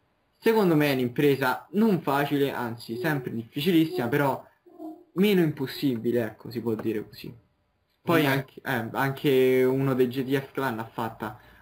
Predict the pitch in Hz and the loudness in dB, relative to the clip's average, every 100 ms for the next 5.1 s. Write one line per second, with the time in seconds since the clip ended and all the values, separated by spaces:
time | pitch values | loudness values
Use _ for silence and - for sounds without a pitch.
0 | - 120 120 117 131 113 120 165 196 - | -8 -2 0 0 0 -2 -4 -6 -8 -12
1 | _ 123 120 110 110 117 135 131 117 104 | _ -10 -6 -6 -8 -10 -10 -8 -10 -10
2 | 113 113 110 101 98 92 _ _ _ 113 | -14 -10 -8 -8 -12 -18 _ _ _ -8
3 | 123 131 139 151 - 120 113 117 127 123 | -4 -2 -4 -6 -8 -10 -10 -10 -10 -6
4 | 120 113 110 117 123 120 127 120 113 104 | -4 -4 -8 -6 -6 -6 -6 -8 -4 -4
5 | 98 | -4